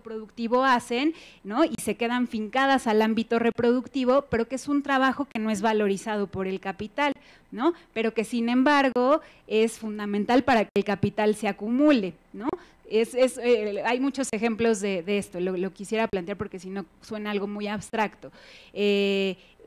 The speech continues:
pensemos en un, en una, digamos, familia, ¿no? tradicional, donde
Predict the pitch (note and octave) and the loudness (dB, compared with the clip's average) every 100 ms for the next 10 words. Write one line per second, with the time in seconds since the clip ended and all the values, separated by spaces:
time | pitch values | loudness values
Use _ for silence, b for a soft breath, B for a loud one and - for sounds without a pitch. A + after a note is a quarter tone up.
0 | - - _ _ A3+ A3 G#3+ G3+ G#3 - | -20 -20 _ _ 0 2 2 4 4 2
1 | A#3 A#3+ B3 B3 G#3+ G#3+ G#3+ A3+ A#3 A#3 | 0 2 2 0 -2 -6 -4 -2 0 0
2 | A3 F#3 G3 G3 G#3 G3+ F#3+ G3 F#3+ A3+ | 0 -2 -2 -2 0 -2 -2 -2 0 4
3 | A3+ A3+ A3 G3 F3 F3+ - D#4 G#3 G3 | 6 6 4 2 0 -4 -4 -2 0 0
4 | F#3+ - G3 A3 D#4 A#3 G#3 G3 F#3+ | -2 -4 -4 2 2 2 0 0 0